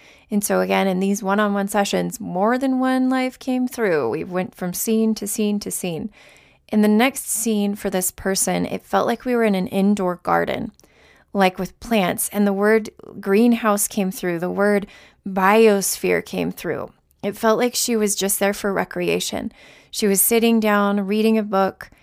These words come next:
and it felt like it was very humid in there, just, again, just very relaxing. There's another person there, and it felt like her partner.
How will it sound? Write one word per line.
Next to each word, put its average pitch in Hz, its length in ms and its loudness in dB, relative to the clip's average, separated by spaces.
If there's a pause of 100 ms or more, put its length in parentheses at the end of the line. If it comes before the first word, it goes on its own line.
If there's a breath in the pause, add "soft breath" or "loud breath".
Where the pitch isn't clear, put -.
(340 soft breath)
and 214 440 4
it 208 200 0
felt 254 480 0
like 202 560 0
it 202 100 0
was 185 140 -2
very 185 220 0
humid 208 460 2
in 220 140 2
there, 214 480 0 (340 soft breath)
just, - 340 -2 (120)
again, 190 320 0
just 190 160 -10
very 233 260 -2
relaxing. 190 840 -2 (480 soft breath)
There's 214 200 0
another 226 300 2
person 190 520 0
there, 180 340 0
and 190 140 -2
it - 120 -6
felt 208 220 -2
like 233 160 -2
her 214 140 -4
partner. - 580 -4